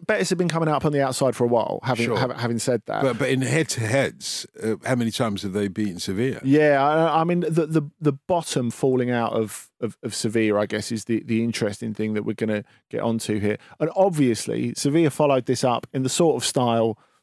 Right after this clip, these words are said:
Speaker 1: that you would expect, not in winning against Real Sociedad, but in getting two players sent off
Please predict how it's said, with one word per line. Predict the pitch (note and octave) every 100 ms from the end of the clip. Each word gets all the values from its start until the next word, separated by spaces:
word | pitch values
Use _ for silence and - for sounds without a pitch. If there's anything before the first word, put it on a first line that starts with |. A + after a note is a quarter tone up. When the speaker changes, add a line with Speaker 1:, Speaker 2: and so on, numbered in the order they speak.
| _
Speaker 1:
that | B2
you | B2+
would | A2+
expect, | - - D3+
not | E3+ F#3+ D#3
in | D3+ C3+
winning | C#3 E3+ B2+ G2+ A#2+ B2 _ -
against | A#2 A2+ G#2+
Real | A#2 G#2+
Sociedad, | - G#2+ A2 G#2 G#2 G#2+ - - -
but | - B2 -
in | C3+ B2+ B2+ C3+
getting | D3 C#3 B2+
two | - B2+
players | B2 A#2+ A#2
sent | - A#2
off | G#2+ A2+